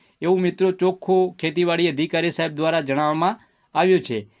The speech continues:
એટલે ટૂંકમાં આપણે એમ સમજીએ કે હવે ભવિષ્યમાં ક્યારેય પણ આ જે ખેડૂત છે એ ખેડૂતને આ યોજનાનો લાભ નહીં મળે એવું મિત્રો જણાવવામાં આવ્યું છે.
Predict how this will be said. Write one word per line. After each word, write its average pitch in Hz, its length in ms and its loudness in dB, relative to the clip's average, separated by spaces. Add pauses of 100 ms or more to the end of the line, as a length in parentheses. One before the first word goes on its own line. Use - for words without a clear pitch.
(320)
એટલે 190 260 0
ટૂંકમાં 202 440 2
આપણે 202 280 2
એમ 202 140 2
સમજીએ 185 480 2
કે - 400 -6
હવે 165 200 2
ભવિષ્યમાં 190 720 0 (380)
ક્યારેય 185 280 0
પણ 196 200 0
આ 190 280 2 (160)
જે 156 160 -2
ખેડૂત 180 300 0
છે 190 160 -2
એ 175 160 0
ખેડૂતને 175 420 -2
આ 170 140 2
યોજનાનો 160 420 0
લાભ 151 240 0
નહીં 165 220 2
મળે 160 260 -2 (360)
એવું 170 200 0
મિત્રો 165 460 -2 (360)
જણાવવામાં 160 460 0
આવ્યું 160 260 0
છે. 107 260 -10